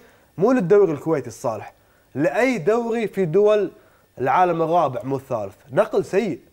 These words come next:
في بعض المباريات من غير استوديو، في بعض المباريات من غير مد-، م-، م-، محلل، من غير معلق. بالإضافة إلى المشاكل الإدارية اللي صارت، مشكلة العربي والسالمية والجهرة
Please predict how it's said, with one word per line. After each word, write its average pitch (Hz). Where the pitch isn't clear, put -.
في 165
بعض 208
المباريات 185
من 156
غير 170
استوديو، 185
في 139
بعض 170
المباريات 170
من 139
غير 165
مد-، 135
م-، 123
م-، 123
محلل، 170
من 131
غير 139
معلق. 139
بالإضافة 190
إلى 131
المشاكل 196
الإدارية 180
اللي 175
صارت، 160
مشكلة 156
العربي 151
والسالمية 147
والجهرة 143